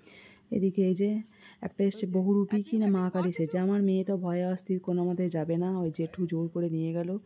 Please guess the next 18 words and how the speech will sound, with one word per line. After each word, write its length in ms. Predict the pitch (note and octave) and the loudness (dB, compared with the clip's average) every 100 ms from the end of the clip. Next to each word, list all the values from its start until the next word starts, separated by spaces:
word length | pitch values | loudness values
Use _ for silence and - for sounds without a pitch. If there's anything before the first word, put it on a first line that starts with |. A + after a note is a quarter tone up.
| - - - _ - | -14 -20 -20 _ -4
"চল", 200 | E3 F#3+ A3 _ - _ _ - | -2 -2 -4 _ -20 _ _ -4
উম, 220 | G3+ F#3 E3+ | -2 0 0
দিয়ে 160 | E3+ E3 | 0 -2
গেল। 160 | D#3 D3 C#3+ - - - - | -4 -8 -12 -18 -20 -12 -4
এদিকে 220 | F3 F3 | 0 0
হচ্ছে 140 | F3+ F#3 F3+ | 0 0 0
আমার 140 | F#3 E3 | 0 0
বর, 180 | E3 E3 E3+ - F3+ | -2 -2 -4 -8 -4
উম, 140 | D#3+ D#3+ | -2 -2
শুরু 140 | F3+ F3 | -2 0
করে 120 | F3+ F3 | 0 0
দিয়েছে 240 | F3 F3 F3 E3+ E3+ | 0 0 0 0 0
তোমার 220 | E3+ E3+ E3 | -2 0 0
পেয়ারা 280 | F#3+ G3 F3+ D#3 | 2 2 2 -2
মাখতে, 280 | C#3 - D3 - _ - - - - F#3 | -6 -12 -14 -16 _ -20 -20 -20 -10 -4
একদম 280 | E3 F3 E3+ E3 D#3 D3+ D3+ D3+ D3 - - - - | -2 0 0 -2 -2 -6 -6 -6 -10 -12 -8 -6 -2
পেয়ারা 280 | F3 F3 F3 | 0 2 0
মাখার 220 | F3 F3 | -2 -4